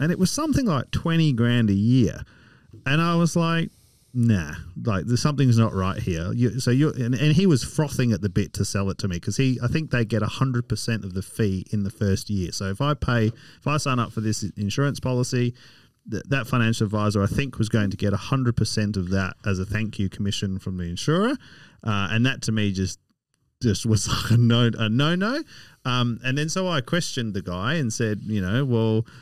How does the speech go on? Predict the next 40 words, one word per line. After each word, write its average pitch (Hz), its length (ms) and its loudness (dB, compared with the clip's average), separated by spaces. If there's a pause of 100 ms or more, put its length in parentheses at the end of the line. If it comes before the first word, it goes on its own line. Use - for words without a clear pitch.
(160)
let's 131 160 0
just 113 160 0
ratchet 110 420 -2
it 98 120 -2
down 113 240 2
a 117 60 4
bit." 127 200 0
And 127 80 2
I 139 120 2
just 190 200 -2
felt 139 160 0
really 117 220 2
uncomfortable 104 480 -4
about 92 240 -4
the 101 80 -4
whole 98 160 0
thing, 101 260 -4
and, 98 220 -6
and 101 160 -6
I, 95 180 -6
I 95 140 -4
felt 107 240 -4
like 101 180 -4
I 95 60 -2
was 95 160 -4
being 92 260 -6
sold, 95 540 -2 (560)
um, 85 640 -6
uh, 64 300 -8 (120)
and 95 120 -4
I - 20 -2
left. 82 320 -6 (160)
Um, 95 300 -4
and 104 120 -2
then 123 120 2
I 117 180 2
did 104 220 -4
some 101 140 -2
more 95 140 0
int-, 156 220 0